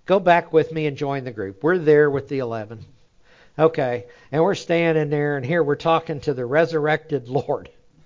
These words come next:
Okay? <laughs> And he's saying, "You know, something really good is coming on you."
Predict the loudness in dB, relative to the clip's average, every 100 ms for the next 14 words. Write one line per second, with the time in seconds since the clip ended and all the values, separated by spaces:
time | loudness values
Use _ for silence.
0 | _ _ _ _ _ -6 -6 -6 -8 -10
1 | -12 -20 -20 -20 -6 -6 -6 -16 -20 -2
2 | 0 0 0 0 0 -2 -10 _ _ _
3 | _ -4 2 2 2 -4 -4 0 2 4
4 | 2 2 2 0 -6 -4 -4 -8 -10 -10
5 | -8 -8